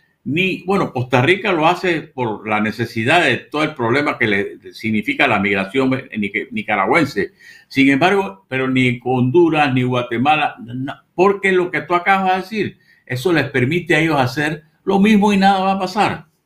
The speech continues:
Y eso fue lo que pasó en Guatemala, que yo creo que ahí hay un mensaje para los nicaragüenses.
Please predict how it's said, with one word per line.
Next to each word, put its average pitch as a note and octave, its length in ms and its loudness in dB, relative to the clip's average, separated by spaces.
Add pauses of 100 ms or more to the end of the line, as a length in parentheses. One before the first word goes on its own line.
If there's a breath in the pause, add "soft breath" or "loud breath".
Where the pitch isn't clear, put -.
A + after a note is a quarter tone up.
(120)
Y G#2+ 140 2
eso A#2 220 0
fue D#3+ 140 0
lo F3 80 2
que D#3 100 -4
pasó A#2+ 260 -4
en D3 80 -2
Guatemala, B2+ 640 -2 (560)
que F2+ 120 -4
yo G#2 140 0
creo B2+ 220 0
que A#2+ 60 2
ahí A#2 180 2
hay A#2 240 0
un A#2+ 100 0
mensaje B2 440 0
para F#2+ 240 -4
los F2 140 -2
nicaragüenses. E2+ 760 -4